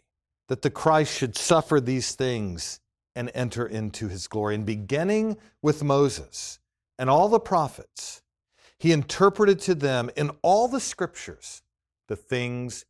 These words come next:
concerning himself. Look at the end of verse twenty-seven. Do you know that your Bible tells you that Jesus himself interprets to his disciples in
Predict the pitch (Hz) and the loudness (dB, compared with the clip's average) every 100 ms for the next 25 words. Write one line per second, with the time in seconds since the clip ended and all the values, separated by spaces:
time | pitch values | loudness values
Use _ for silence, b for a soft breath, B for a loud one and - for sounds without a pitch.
0 | _ _ 143 - - 95 92 87 82 _ | _ _ -12 -8 -8 -6 -8 -12 -18 _
1 | _ _ 107 98 - 90 - - _ _ | _ _ -8 -6 -6 -6 -10 -20 _ _
2 | _ _ _ _ _ - 226 214 170 120 | _ _ _ _ _ -4 0 2 0 0
3 | 123 - 127 113 - 107 98 85 _ _ | -2 -4 -6 -6 -6 -6 -8 -14 _ _
4 | _ _ _ _ _ _ _ - 165 190 | _ _ _ _ _ _ _ 0 2 4
5 | 247 202 147 143 170 139 127 117 151 185 | 4 2 4 6 4 2 -2 0 2 4
6 | 156 160 175 185 - 120 90 82 80 90 | 4 4 2 -4 -2 -4 -2 -6 -10 -10
7 | 104 110 104 143 190 202 202 208 - - | -8 -8 -8 -2 0 0 0 -2 -4 -6
8 | 196 185 - 127 110 110 - _ _ - | -6 -6 -2 0 2 0 -6 _ _ -10
9 | 120 98 - 165 175 208 196 196 - - | -8 -8 -2 -2 0 0 0 0 -10 -14
10 | _ _ _ - - 220 214 240 220 233 | _ _ _ -4 2 4 4 0 -2 -4
11 | - 160 117 104 104 107 - _ _ _ | -2 0 0 0 -6 -6 -10 _ _ _
12 | _ _ _ - 101 | _ _ _ -6 -6